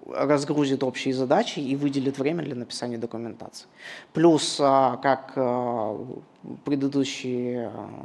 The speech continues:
респондент спрашивал, то, что если мы можем, ам,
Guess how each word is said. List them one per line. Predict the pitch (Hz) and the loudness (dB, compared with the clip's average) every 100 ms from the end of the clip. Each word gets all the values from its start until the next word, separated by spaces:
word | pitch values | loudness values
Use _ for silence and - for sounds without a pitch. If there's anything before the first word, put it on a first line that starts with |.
| - - - _ _ _ - | -16 -18 -20 _ _ _ -6
респондент | 131 135 143 139 131 131 | -4 -2 -2 -2 -2 -2
спрашивал, | 156 208 - 185 165 - - - - | 0 0 0 0 0 -2 -18 -16 2
то, | 151 | 2
что | 143 160 147 - - - | 4 4 4 4 -12 -8
если | 143 156 175 - 156 | 2 6 6 4 2
мы | 151 | 4
можем, | 147 156 147 143 135 131 | 4 4 4 2 2 4
ам, | 113 123 123 107 107 | 4 2 0 -4 -8